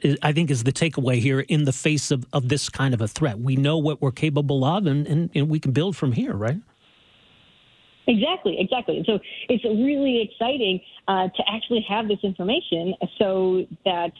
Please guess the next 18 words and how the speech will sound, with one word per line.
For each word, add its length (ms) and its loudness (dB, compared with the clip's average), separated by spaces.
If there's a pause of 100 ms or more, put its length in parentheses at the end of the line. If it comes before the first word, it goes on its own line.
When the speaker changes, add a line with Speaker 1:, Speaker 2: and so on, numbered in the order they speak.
(220)
Speaker 2:
if 200 0
we 100 2
need 180 0
to 60 0
use 360 0
it, 180 -2 (420)
um, 360 0
we 460 2
know 180 0
where 100 -2
to 160 -2
start. 300 -6 (1400)
Speaker 1:
Absolutely. 460 0
Well, 160 2
we'll 80 0
leave 120 2
it 60 -2
there. 220 2